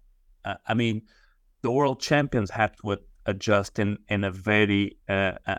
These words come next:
um, short amount of time from a design with no halo to a design with a halo. And look, look how they did in just a few weeks. And it's not just the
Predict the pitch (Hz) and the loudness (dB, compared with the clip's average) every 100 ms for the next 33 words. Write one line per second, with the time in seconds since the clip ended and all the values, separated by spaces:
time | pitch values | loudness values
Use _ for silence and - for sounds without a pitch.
0 | - 98 95 - - 113 104 101 98 92 | -4 -6 -6 -10 0 2 4 4 2 0
1 | - 120 117 92 82 - 101 101 98 95 | 0 2 2 -2 -6 -6 -2 2 0 0
2 | 92 107 107 104 98 95 107 107 113 123 | -4 2 2 2 0 -2 0 0 2 2
3 | 113 101 - 98 92 92 101 98 92 104 | 2 0 -4 -4 -4 -2 0 0 0 0
4 | 98 90 107 123 113 98 95 107 113 - | 0 -2 0 2 2 2 0 0 -2 -6
5 | - 120 - 101 98 127 127 78 - - | -4 -4 0 2 4 4 2 -2 -8 -12
6 | - - - - - - 101 110 101 - | -20 -20 -20 -20 -14 -4 -2 0 -2 -4
7 | 98 107 98 117 120 - - - _ - | -2 -2 0 0 -2 -10 -14 -16 _ -20
8 | _ _ _ _ _ - - 131 135 113 | _ _ _ _ _ -14 -2 0 0 0
9 | 147 143 - 127 110 - _ _ - - | 0 -2 0 0 0 -4 _ _ -20 -20
10 | - - 101 98 | -18 -4 0 0